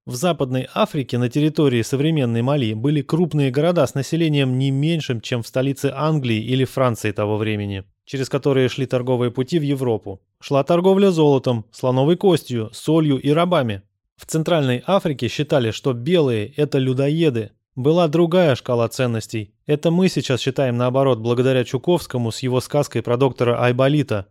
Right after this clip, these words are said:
что не надо детям в Африке гулять, ибо там живет злой разбойник Бармалей.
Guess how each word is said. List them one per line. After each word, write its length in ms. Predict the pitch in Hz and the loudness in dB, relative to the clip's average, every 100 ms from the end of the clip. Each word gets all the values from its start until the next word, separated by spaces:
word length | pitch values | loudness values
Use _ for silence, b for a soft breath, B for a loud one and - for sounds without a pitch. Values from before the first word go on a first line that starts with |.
| _ | _
что 220 | - - | -10 -4
не 120 | 139 | 0
надо 300 | 160 156 117 | 2 2 0
детям 340 | 117 131 - 117 | 0 -2 -2 -2
в 60 | |
Африке 340 | 135 123 110 117 | -2 -2 -6 -4
гулять, 400 | 117 147 170 - | 0 2 2 0
ибо 200 | 135 123 | -6 -4
там 220 | 117 131 | -2 -4
живет 340 | 117 127 170 175 | -2 -2 -2 -2
злой 320 | 120 107 131 120 | -8 0 2 4
разбойник 500 | 117 117 147 131 113 | 2 0 0 0 -2
Бармалей. 580 | 117 120 127 107 92 | -2 0 0 -2 -6